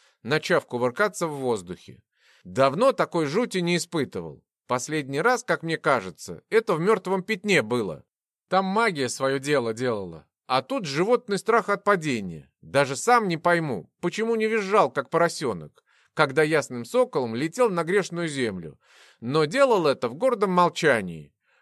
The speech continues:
Мы ещё и над ущельем пролетали, в него и летел.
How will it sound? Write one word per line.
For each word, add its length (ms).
Мы 180
ещё 380
и 180
над 160
ущельем 560
пролетали, 800
в 200
него 280
и 80
летел. 540